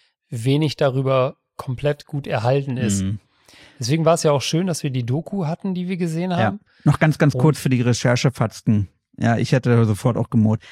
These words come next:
Speaker 2: Natürlich haben wir auch in Anführungszeichen ge-, gesuchmaschint, ja. Lee
Speaker 1: Natürlich.
Speaker 2: Bruce in Anführungszeichen gesetzt, damit man auch wirklich nur Treffer mit dieser Syntax bekommt. So, das wollte ich nur der Vollständigkeit halber noch erwähnen.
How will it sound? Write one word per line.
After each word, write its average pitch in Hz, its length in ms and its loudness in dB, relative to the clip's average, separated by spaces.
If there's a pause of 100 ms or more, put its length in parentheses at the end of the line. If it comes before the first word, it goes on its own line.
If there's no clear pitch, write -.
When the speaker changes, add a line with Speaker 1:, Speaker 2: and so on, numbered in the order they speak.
(100)
Speaker 2:
Natürlich 143 520 2
haben 123 100 4
wir 113 160 4
auch 113 120 0
in 113 80 2
Anführungszeichen 104 840 2 (1000)
ge-, 107 420 4
gesuchmaschint, 104 880 2
ja. 120 300 4 (920)
Lee 135 520 4
Speaker 1:
Natürlich. 117 320 -2 (220)
Speaker 2:
Bruce 123 420 4
in 117 120 0
Anführungszeichen 107 800 2
gesetzt, 104 320 0
damit 107 160 0
man 110 160 2
auch 107 120 0
wirklich 117 280 0
nur 113 140 4
Treffer 117 520 0 (200)
mit - 400 -2
dieser 117 240 2
Syntax 120 420 2
bekommt. - 540 -8 (160)
So, 104 260 -2 (480)
das - 180 -4
wollte 110 120 -2
ich - 80 -10
nur 107 100 2
der 101 100 -4
Vollständigkeit - 560 -6
halber 101 160 -4
noch 104 120 -4
erwähnen. 101 340 -4